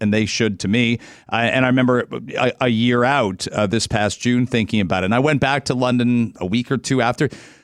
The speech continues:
Yeah, I, I know that sort of northwest London area really well, and you could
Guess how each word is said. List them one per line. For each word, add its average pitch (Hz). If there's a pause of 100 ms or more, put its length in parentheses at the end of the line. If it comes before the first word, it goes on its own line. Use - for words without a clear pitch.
(300)
Yeah, -
I, 131
I -
know 131
that 120
sort 127
of 98
northwest 117
London 117
area 117
really 117
well, 110
and 104
you 123
could 131